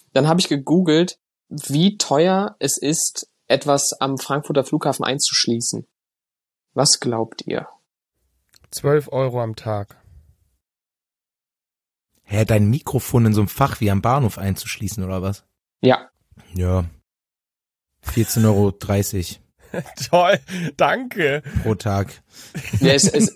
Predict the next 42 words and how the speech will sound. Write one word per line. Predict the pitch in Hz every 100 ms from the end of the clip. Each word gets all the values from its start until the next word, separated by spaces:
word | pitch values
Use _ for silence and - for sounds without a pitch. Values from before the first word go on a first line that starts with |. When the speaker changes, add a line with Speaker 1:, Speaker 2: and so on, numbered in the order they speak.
| 208
Speaker 1:
also | 151 147
es | 160 147
sind, | 151 160 160
es | 139
sind | 165
tatsächlich | 160 151 151 - -
acht | 131 - -
Euro | 113 110 107
pro | -
Tag. | 117 120 127 156 - _ _ _
Und | -
Speaker 2:
Ich |
Speaker 1:
ich | -
glaub, | 139
Speaker 2:
bin | 135
Speaker 1:
du |
Speaker 2:
näher | 131
Speaker 1:
darfst | 151 -
Speaker 2:
dran. | 202 214
Speaker 1:
bis, | 175 - -
Speaker 2:
Ha. | - -
Speaker 1:
du | 131
darfst, | 139 160 - - -
du |
darfst | 135 160 -
sogar | 147 139
bis | 143 139
zu | - 139
dreißig | 135 127 160 180 - 123 - _
Kilo, | - 180 180 120
wenn | 120
ich | 117
das | 120 -
richtig | 123 127 120 - _ _ _ _
verstanden | _ 131 123 - 127 110 123
habe. | 120 123 151 170 _ _ _ -
Ähm, | 127 131 131 131 -
aber | 139 165
es | 160 160
ist, | 190 - - -
also | - 143
es | 147